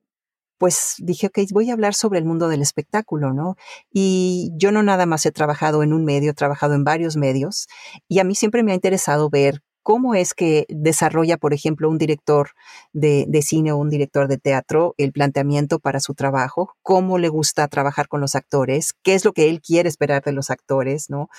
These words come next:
O cómo podemos los actores ayudarlo a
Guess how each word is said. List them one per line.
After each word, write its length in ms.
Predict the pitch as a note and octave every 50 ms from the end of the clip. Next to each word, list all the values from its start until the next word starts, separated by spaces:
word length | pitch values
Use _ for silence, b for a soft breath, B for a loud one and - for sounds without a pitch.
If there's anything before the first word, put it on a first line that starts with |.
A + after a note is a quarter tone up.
| B B B B B B
O 140 | - D#3+ D3
cómo 300 | - F#3+ F#3 F#3 F#3 F3
podemos 440 | - F3+ F3 E3 E3+ E3+ F3 E3+ E3+
los 160 | E3 - -
actores 400 | C#3+ - - D3+ D3+ D#3+ D3+ - -
ayudarlo 840 | E3 D3+ D#3 D#3+ D3+ D#3+ D#3 D3+ D3+ D3+ D#3+ D#3+ D#3+ D#3+ E3 - - _
a 400 | C#3+ C3+ C3+ C3+ C3+ C#3+ D3